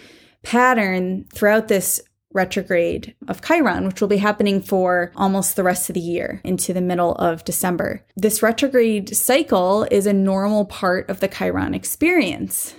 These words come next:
It's one reason why Chiron spends a relatively long time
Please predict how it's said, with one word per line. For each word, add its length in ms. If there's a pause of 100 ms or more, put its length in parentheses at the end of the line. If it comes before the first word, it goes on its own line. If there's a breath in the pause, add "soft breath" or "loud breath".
It's 240
one 340
reason 340
why 160
Chiron 720
spends 680
a 100
relatively 580
long 280
time 720